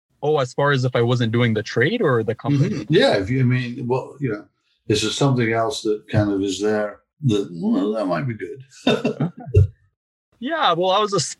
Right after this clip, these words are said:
Speaker 1: I was an athlete in, you know, high school. You know, I played soccer and everything. And when I was young, I was good. I always thought, you know, "Oh, maybe I could go to Toronto F C and this kind of stuff." You know, play professionally, but I was never that good, I guess. So that dream kinda died when I went to high school, you know.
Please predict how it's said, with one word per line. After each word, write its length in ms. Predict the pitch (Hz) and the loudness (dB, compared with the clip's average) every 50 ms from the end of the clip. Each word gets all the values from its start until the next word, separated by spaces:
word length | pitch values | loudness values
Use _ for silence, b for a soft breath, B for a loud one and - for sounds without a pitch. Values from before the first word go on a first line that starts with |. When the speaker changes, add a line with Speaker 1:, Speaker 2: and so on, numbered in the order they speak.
| _ - - | _ -4 0
Speaker 1:
I 80 | 127 | 0
was 140 | 160 196 190 | 0 0 0
an 80 | 185 147 | 0 2
athlete 420 | 139 151 156 135 - 123 123 113 | 2 2 2 0 0 0 0 2
in, 200 | 117 113 107 107 | 2 2 0 0
you 80 | 110 110 | 0 0
know, 120 | 113 110 | 0 2
high 160 | 104 117 127 | 2 2 2
school. 380 | 127 123 - - 110 104 104 101 | 2 0 -2 -4 -4 -2 -2 -4
You 60 | 101 | -4
know, 100 | 104 107 | -2 -2
I 60 | 104 | -4
played 260 | 104 - - 113 98 - | -4 -2 -4 -6 -6 -4
soccer 380 | - 117 110 120 117 - 117 | -2 -2 0 0 -2 -2 -4
and 80 | 110 107 | -2 -2
everything. 560 | 104 101 104 107 110 - - 107 104 104 107 | -2 -4 -4 -6 -6 -6 -8 -8 -6 -6 -6
And 100 | 107 107 | -4 -4
when 100 | 110 113 | -2 -2
I 60 | 113 | 0
was 160 | 110 110 101 | -2 -2 -2
young, 180 | 113 113 113 113 | -2 -2 -2 0
I 40 | 110 | -2
was 180 | 107 107 104 98 | -2 -2 -4 -6
good. 240 | 98 113 113 117 117 | -2 0 0 2 2
I 60 | 113 | 2
always 280 | 113 117 117 110 - - | 2 2 0 0 -2 -2
thought, 260 | 123 117 110 - - | 0 0 0 -2 -4
you 60 | 110 | -6
know, 100 | 113 113 | -4 -2
"Oh, 160 | 113 117 117 | 0 0 0
maybe 320 | 113 110 117 117 110 110 113 | -2 -2 -4 -2 -2 -2 -2
I 60 | 110 | -2
could 160 | - 123 104 | -4 -8 -8
go 100 | 110 110 | -6 -6
to 100 | 110 107 | -6 -8
Toronto 400 | - - 110 107 107 107 110 107 107 | -8 -8 -6 -6 -6 -6 -6 -6 -8
F 80 | 101 | -8
C 280 | - - - 113 110 110 | -10 -12 -10 -8 -6 -6
and 140 | 107 107 107 | -6 -6 -10
this 100 | 104 - | -12 -12
kind 180 | - 117 110 107 | -10 -10 -10 -10
of 40 | 95 | -10
stuff." 300 | - - 104 107 104 - _ _ _ _ _ _ _ _ _ | -8 -4 -4 -4 -4 -6 _ _ _ _ _ _ _ _ _
You 80 | - 110 | -10 -6
know, 180 | 107 113 113 104 | -2 -2 -2 -2
play 200 | - - 117 117 | -2 -2 -2 -2
professionally, 720 | - 113 101 - 120 113 107 - - 120 110 110 107 110 | -2 -4 -4 -2 -2 -2 -2 -4 -4 -4 -4 -2 -2 -2
but 180 | 104 107 104 110 | -2 0 0 2
I 80 | 113 113 | 2 2
was 120 | 113 107 | 2 2
never 220 | 120 117 113 113 110 | 2 2 2 2 2
that 280 | 113 123 120 110 110 | 2 2 0 0 -2
good, 180 | 101 107 104 98 | -2 -2 -2 -2
I 80 | 104 101 | -2 -2
guess. 300 | 101 101 101 - - _ _ _ _ _ | -2 -2 -4 -4 -8 _ _ _ _ _
So 160 | - 104 104 | -2 0 2
that 160 | 110 120 117 | 2 2 0
dream 260 | 107 110 147 123 113 107 | 0 0 0 0 0 0
kinda 220 | - 113 107 101 | -2 -2 -2 -2
died 280 | 98 104 107 110 110 104 | 0 0 0 0 0 0
when 120 | 107 110 | -2 -2
I 60 | 107 107 | -2 -2
went 160 | 107 107 - | -2 -2 -2
to 80 | 104 104 | -2 -2
high 120 | 120 110 | -2 -2
school, 360 | 104 - - - 104 104 101 | -2 -4 -6 -6 -6 -4 -4
you 80 | 101 98 | -6 -6
know. 260 | 104 104 101 101 107 | -4 -4 -4 -4 -6